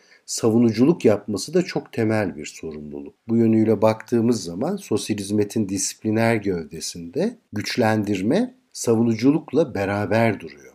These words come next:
Güçlendirmenin pratiği esasında çok büyük oranda, e, vaka ve dava savunuculukları şeklinde yürüyebiliyor. İnsanları güçsüzleştiren sosyal ve politik güçlerde değişim yaratma çabası da savunuculuğun nihai hedefi.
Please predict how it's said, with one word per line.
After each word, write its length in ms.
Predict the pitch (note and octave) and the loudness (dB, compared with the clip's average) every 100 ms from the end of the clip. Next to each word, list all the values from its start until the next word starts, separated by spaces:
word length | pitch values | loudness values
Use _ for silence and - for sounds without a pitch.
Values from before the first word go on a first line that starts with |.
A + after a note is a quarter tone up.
| _ | _
Güçlendirmenin 1040 | G#2 - - A2+ G#2 A2 A2+ A#2 B2+ A#2+ - | -12 -6 0 0 0 0 2 2 2 0 -4
pratiği 560 | A2 A2+ - C#3 D3 | -2 -2 0 2 2
esasında 960 | D3+ A2 - F#2 F2+ - G2 A#2 G3 - _ | 2 -6 -12 -10 -10 -10 -8 -6 -6 -8 _
çok 280 | C3+ A#2 - | -6 -6 -2
büyük 260 | C#3+ D3+ | -2 4
oranda, 680 | A#2+ G#2 F2+ F#2 D#3 G3 - G#2+ | 4 4 -2 -4 0 0 -2 -16
e, 200 | F#2 E2 | -14 -8
vaka 400 | A2 - D#3 F#3+ | -8 -2 2 2
ve 200 | F3 D3 | 2 0
dava 380 | A2+ G#2+ G#2+ C#3+ | 2 2 4 4
savunuculukları 880 | C#3 A2+ F#2+ F#2 F#2+ F#2 - G#2+ A2+ | 4 -2 -2 -4 -4 -6 -6 -2 -2
şeklinde 520 | - G#2 - - G#2+ | -2 -6 -6 -8 -2
yürüyebiliyor. 800 | D#3 A2 F#2+ A2 C#3 G#2 G2 D#2+ - - | 0 2 2 2 2 0 -4 -6 -12 -6
İnsanları 520 | A2+ A2 A2+ A2+ A2+ | -4 0 2 4 2
güçsüzleştiren 920 | G#2+ G#2+ - - G#2+ A2 - A2+ A2+ | 0 -4 -8 -8 -2 -2 0 -2 -2
sosyal 580 | A2 - G#2 - A#2+ A2 | -4 -6 -6 0 0 0
ve 100 | G2+ | -4
politik 520 | - G#2 F#2+ - - | -4 -6 -6 -10 -10
güçlerde 640 | G2+ - - G#2 G2+ G#2 G2+ | -14 -10 -4 -2 -2 -4 -2
değişim 400 | G#2 G2+ C3 A2+ | -2 -2 -2 0
yaratma 400 | G#2+ G#2 - A#2+ | 0 -2 -2 -6
çabası 540 | - F2 F2 - B2 | -4 -8 -6 -6 -4
da 300 | A2 F3+ - | -2 -2 -6
savunuculuğun 760 | - - G#2+ G#2+ F#2+ F#2 G#2+ F3 | -14 -4 -2 -2 -2 -2 0 2
nihai 460 | E3 C#3 C3+ C3 B2 | 2 4 6 6 6
hedefi. 380 | - E2 - | 2 -8 -16